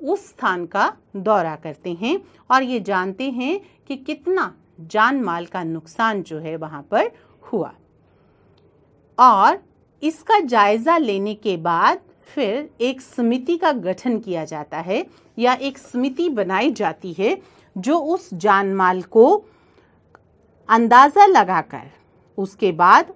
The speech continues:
उसका सुधार करती है। तो प्रिय बच्चों, हमने देखा कि विधानसभा क्षेत्र के बाहर भी सरकार को कार्य करना पड़ता है,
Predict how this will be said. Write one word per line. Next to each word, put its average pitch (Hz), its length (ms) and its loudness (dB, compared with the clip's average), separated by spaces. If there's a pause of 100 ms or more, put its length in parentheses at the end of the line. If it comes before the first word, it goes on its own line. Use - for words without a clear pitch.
(120)
उसका 202 320 -6
सुधार 175 580 -2 (260)
करती 165 360 -6 (120)
है। 135 160 -20 (420)
तो 175 80 -6
प्रिय 180 320 -6
बच्चों, 170 440 -2 (420)
हमने 269 360 4
देखा 175 480 0 (360)
कि 294 80 0
विधानसभा 311 840 0
क्षेत्र 247 480 -4
के 285 180 -4
बाहर 165 460 -4
भी 180 360 -2 (440)
सरकार 185 520 0
को 196 200 -6
कार्य 185 520 -4 (240)
करना 180 320 -4
पड़ता 143 380 -16
है, 143 260 -18